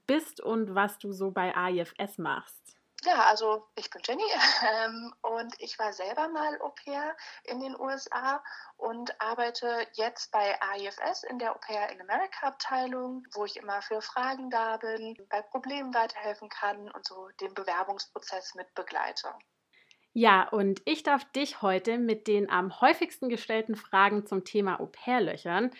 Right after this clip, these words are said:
Speaker 1: Ich hab die Fragen hier vor mir und ich würd sagen, wir machen's einfach im Wechsel. Ich stell dir immer eine Frage und du beantwortest sie.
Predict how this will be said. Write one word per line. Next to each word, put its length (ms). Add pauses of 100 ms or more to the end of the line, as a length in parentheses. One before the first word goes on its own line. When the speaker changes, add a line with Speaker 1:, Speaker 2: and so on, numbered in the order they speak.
(440)
Speaker 1:
Ich 180
hab 140
die 80
Fragen 380
hier 160
vor 300
mir 400
und 380
ich 280
würd 180
sagen, 240
wir 80
machen's 300 (100)
einfach 400
im 140
Wechsel. 440
Ich 160
stell 260
dir 120
immer 160
eine 160
Frage 380
und 340
du 140
beantwortest 720
sie. 260